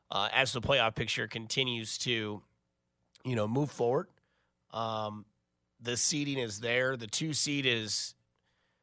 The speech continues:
maybe not there anymore either. The one seed officially gone.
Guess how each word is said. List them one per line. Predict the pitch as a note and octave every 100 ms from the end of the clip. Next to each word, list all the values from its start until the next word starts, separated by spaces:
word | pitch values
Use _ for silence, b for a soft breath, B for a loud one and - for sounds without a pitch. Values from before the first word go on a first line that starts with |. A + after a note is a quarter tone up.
| _ _ -
maybe | A2+ C3+ D3+ D3
not | C#3+ C#3+ C3+
there | D3
anymore | D3 D3 C#3 C3
either. | C#3+ D3+ C#3+
The | B2
one | C3+ C#3+
seed | - C#3
officially | A#2 - D3 - D3 B2
gone. | A#2 A#2+ A#2 B2+ D3+